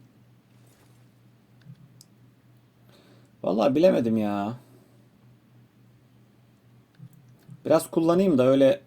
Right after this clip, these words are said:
bakarız buna arkadaşlar. Şimdilik almayalım ya. Loot,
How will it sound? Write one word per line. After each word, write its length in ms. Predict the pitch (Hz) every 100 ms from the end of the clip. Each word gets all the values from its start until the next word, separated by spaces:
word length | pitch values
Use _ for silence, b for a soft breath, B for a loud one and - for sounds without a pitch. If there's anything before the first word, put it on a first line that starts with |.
| _ _ _ _
bakarız 520 | - 117 113 117 107 107
buna 140 | 107
arkadaşlar. 680 | 101 117 101 - 95 - -
Şimdilik 400 | - 110 117 123
almayalım 460 | 127 123 98 92 92
ya. 200 | 90 98 - _ - _ _ - _ _ _ _ _ _ _ _ _ _ - - - - - - - _ -
Loot, 380 | 127 196 196 -